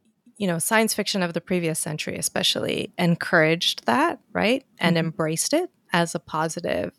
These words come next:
Speaker 1: And I wrote this book in part for people to rethink the assumption that that's the only way to go.
Speaker 2: Yeah.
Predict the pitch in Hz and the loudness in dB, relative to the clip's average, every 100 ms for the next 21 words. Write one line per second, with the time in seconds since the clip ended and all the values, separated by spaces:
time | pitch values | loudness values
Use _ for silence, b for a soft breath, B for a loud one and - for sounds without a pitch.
0 | 262 165 165 170 170 170 - B B B | _ -4 -2 -2 -2 -2 -6 B B B
1 | B B 175 190 247 339 330 - 311 311 | B B 0 2 0 -2 -4 0 0 0
2 | 285 - 240 240 - - 220 - 220 202 | -4 -2 0 0 -2 -6 -6 -6 -6 -4
3 | 202 - 196 196 190 185 - _ _ _ | -4 -4 -2 -2 -4 -6 -10 _ _ _
4 | _ - 196 220 202 208 196 - 175 170 | _ 0 4 6 6 4 4 4 2 2
5 | 170 165 - 160 160 156 - - - - | 2 4 2 2 0 -2 -4 -6 -4 -6
6 | - _ - - 185 175 170 160 170 - | -6 _ -4 0 4 4 4 2 0 -2
7 | - - - - _ _ _ _ _ 160 | -2 -4 -4 -12 _ _ _ _ _ 0